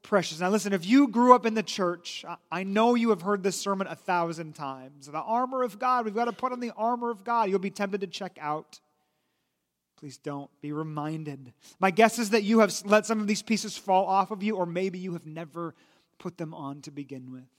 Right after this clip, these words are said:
If you did not grow up in the church, this may sound all very odd, militaristic, aggressive, devil's evil incarnate, I would say. Be careful not to have to be too close-minded.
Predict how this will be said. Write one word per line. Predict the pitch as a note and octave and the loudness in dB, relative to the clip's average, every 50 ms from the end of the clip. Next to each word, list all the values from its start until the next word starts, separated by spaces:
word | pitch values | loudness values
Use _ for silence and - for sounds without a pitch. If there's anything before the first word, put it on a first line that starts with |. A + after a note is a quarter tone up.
| _ _ _ _ | _ _ _ _
If | E3+ E3 F3+ | -8 -6 -2
you | F#3+ | 0
did | G3 A3 | 0 2
not | G3 G3 F#3+ G#3 A#3 B3+ | 4 6 6 4 4 4
grow | F#3+ G#3 G#3+ A3+ | 4 6 6 6
up | A#3 - | 6 4
in | A#3+ A3+ | 2 2
the | A3+ A#3 | 2 0
church, | F3+ - - B3 B3+ C#4 F#3+ - | 0 2 2 2 2 2 0 -4
this | F#3 F#3 F3+ | -8 -8 -2
may | F#3+ G3+ G3+ G3+ G#3 - | 0 2 2 2 2 -2
sound | F#3 - - G#3 G3 G3 G#3 G#3 - - | -6 -4 0 2 4 4 4 2 0 0
all | F3 F#3+ F#3+ G#3 G#3 | 2 4 4 4 4
very | F3+ D#3 C#3+ F#3+ F#3+ G3 G3 G3+ G#3 G3 - | 2 2 2 2 2 4 4 2 0 0 2
odd, | - F3+ F3 F3 F#3 G3+ G#3+ G#3+ F#3+ F3+ - - - - | 4 6 6 6 6 6 4 2 0 -4 -8 -12 -10 2
militaristic, | F3 G3 G#3+ A3 A3 - - G3+ G3 G#3+ G#3+ - A#3 A#3+ - - | 6 6 8 8 6 4 2 2 2 2 4 2 0 0 0 0
aggressive, | G3+ G3 F3 D3+ D#3+ F3 F#3+ G3+ G3 - - A3 A#3 B3 B3+ A#3 G3+ F3 - _ _ _ _ _ _ _ _ _ F3 E3 | -2 -2 -2 -2 2 2 2 2 2 0 -2 0 0 0 -2 -4 -12 -18 -20 _ _ _ _ _ _ _ _ _ -14 2
devil's | - G3+ G3+ G#3+ F#3+ B3 B3+ C4 B3+ F#3 A3 - | 6 6 6 8 8 8 8 8 6 2 -2 -4
evil | - A#3+ A#3+ B3+ A#3 B3+ B3+ B3 | 0 2 2 4 6 6 4 4
incarnate, | A#3 G#3+ G#3 G3 - - G#3+ G3 G3 G#3+ A#3 B3 | 4 2 -2 -4 -4 0 2 2 2 2 0 2
I | G#3 G3 | 2 2
would | G3+ G#3+ B3 A#3 F#3 | 4 2 0 -4 -4
say. | - - G#3+ G#3 A3 A#3+ B3+ B3+ A3 - _ _ _ _ _ _ _ _ _ _ _ _ _ _ _ _ _ | -2 0 0 2 2 0 -2 -2 -6 -10 _ _ _ _ _ _ _ _ _ _ _ _ _ _ _ _ _
Be | D#3+ E3 | -14 -14
careful | - - - G3+ F3 - - D#3+ E3+ F#3 G3 F3+ _ _ _ _ _ _ _ _ _ _ _ _ _ _ _ _ | -12 -10 -8 -8 -8 -8 -8 -10 -10 -10 -10 -12 _ _ _ _ _ _ _ _ _ _ _ _ _ _ _ _
not | - C3+ C#3+ - | -20 -18 -16 -14
to | - | -12
have | D#3+ E3 D#3+ C#3 _ _ _ _ - | -12 -12 -12 -12 _ _ _ _ -10
to | - | -6
be | D#3 E3 F3+ | -4 -4 -4
too | F3 - - - F#3 F3 F3 | -4 -6 -6 -4 -4 -4 -4
close-minded. | E3+ - - - D#3+ D#3+ D#3 D#3 D3+ D3+ D3+ D3+ D3+ D#3 D3+ D3 C3 C3 C3+ | -8 -12 -8 -4 -2 -2 -2 -4 -6 -6 -6 -6 -6 -6 -8 -10 -14 -18 -20